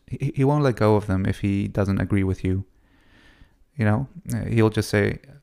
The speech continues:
"No, I think this is better." I think that's the type of person he is, but which is okay. Uh, we, we sometimes need a person who is strongly opinia-, opinionated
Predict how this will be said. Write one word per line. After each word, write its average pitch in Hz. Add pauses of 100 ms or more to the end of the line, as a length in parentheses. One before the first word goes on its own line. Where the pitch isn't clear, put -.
(1000)
"No, 104
I 101
think 101
this 95
is 95
better." 92 (420)
I 120
think 110
that's 104
the -
type 104
of 98
person 101
he 98
is, 95
but 139
which 139
is 131
okay. 101 (100)
Uh, 113
we, 135
we 120
sometimes 117
need 107
a 117
person 107
who 104
is - (800)
strongly 113
opinia-, 107 (120)
opinionated 104